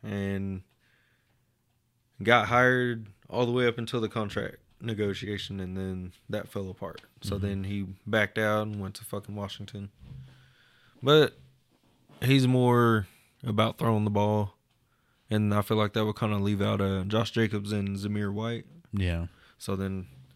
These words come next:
Speaker 1: maybe we don't need it.
Speaker 2: Just trade Josh Jacobs. Just let that man go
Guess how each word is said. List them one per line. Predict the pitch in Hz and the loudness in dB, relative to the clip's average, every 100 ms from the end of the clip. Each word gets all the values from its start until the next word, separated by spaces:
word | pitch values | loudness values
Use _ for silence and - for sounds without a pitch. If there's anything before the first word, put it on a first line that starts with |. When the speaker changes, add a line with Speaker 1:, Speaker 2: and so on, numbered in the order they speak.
| _ _ - - - - | _ _ -20 -20 -20 -12
Speaker 1:
maybe | 98 104 101 | -6 -4 -2
we | 98 | -4
don't | 98 98 | -2 -4
need | 95 95 | -4 -8
it. | 98 _ _ - - _ _ _ _ _ _ _ _ _ _ _ _ _ _ _ _ _ _ _ _ - | -10 _ _ -20 -20 _ _ _ _ _ _ _ _ _ _ _ _ _ _ _ _ _ _ _ _ -8
Speaker 2:
Just | 160 - | -8 -4
trade | 98 82 | -2 -2
Josh | - 85 82 | -4 -6 -6
Jacobs. | - 87 - 90 101 - - - - - | -8 -8 -8 -10 -10 -12 -16 -18 -14 -2
Just | 113 104 | 0 2
let | 127 - | 2 4
that | 120 110 | 2 4
man | 107 101 98 95 90 | 2 4 4 0 -2
go | - 90 87 85 | 2 2 2 0